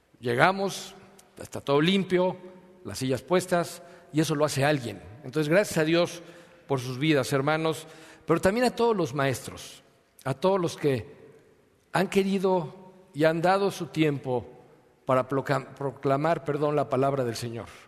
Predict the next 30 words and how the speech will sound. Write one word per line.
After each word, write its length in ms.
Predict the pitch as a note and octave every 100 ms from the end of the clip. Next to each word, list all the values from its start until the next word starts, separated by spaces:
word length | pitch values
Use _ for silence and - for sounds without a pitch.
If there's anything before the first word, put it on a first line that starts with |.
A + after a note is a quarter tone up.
| _ _ _ _ -
A 80 |
todos 160 | B2 F3
los 120 | D#3+
que 80 | -
enseñan 320 | B2+ E3+ F3+
en 100 | E3
un 80 | E3
grupo 200 | E3+ D#3
pequeño 540 | C#3+ C3+ F3+ F#3+ G3 F#3
o 100 | C#3+
en 80 |
un 100 | D3
grupo 260 | D3+ D3+ D#3+
mediano 560 | C3 C3+ F#3+ G3+ F#3+ F#3+ - - - -
o 400 | C3 B2 B2+ B2+
en 80 | C3+
un 120 | E3
discipulado, 840 | D3+ B2 C3+ C#3 D#3+ G3 F#3+ F#3 D3 - - - - -
eh, 240 | C3 B2
los 120 | B2+ B2+
estudios 300 | - D#3+ C#3+
aquí 200 | C#3 D#3
que 120 | D#3
hay 80 | D3
a 40 |
las 120 | C3+
diez 120 | D3
de 80 | D3+
la 80 | C3
mañana, 460 | C3 D#3 E3+ D#3